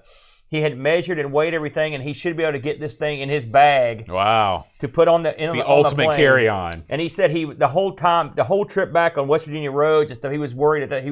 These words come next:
Speaker 1: had that thing secured so it couldn't bounce
Speaker 2: <laughs>
Speaker 1: around.
Speaker 2: You
Speaker 1: So
Speaker 2: gotta be. You gotta secure that stuff on West Virginia
Speaker 1: it was
Speaker 2: roads.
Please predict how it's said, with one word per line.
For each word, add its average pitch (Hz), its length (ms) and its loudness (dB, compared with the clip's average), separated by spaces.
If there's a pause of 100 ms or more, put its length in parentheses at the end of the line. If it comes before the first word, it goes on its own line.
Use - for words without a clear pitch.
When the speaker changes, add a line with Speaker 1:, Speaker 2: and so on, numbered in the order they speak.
Speaker 1:
had 151 140 2
that 160 160 -2
thing 151 240 -2
secured 156 640 -2
so - 100 -2
it 190 80 0
couldn't 156 200 0
bounce 156 340 0
Speaker 2:
<laughs> - 0 -
Speaker 1:
around. 143 480 -2 (240)
Speaker 2:
You 135 360 -2
Speaker 1:
So - 20 -6
Speaker 2:
gotta 151 240 4
be. 120 160 0 (100)
You 110 80 -6
gotta 135 180 2
secure 139 380 0
that 117 160 2
stuff 107 260 -2
on 104 140 -4
West 107 180 -4
Virginia 104 260 -8
Speaker 1:
it 185 60 -2
was 185 140 -2
Speaker 2:
roads. 180 60 -6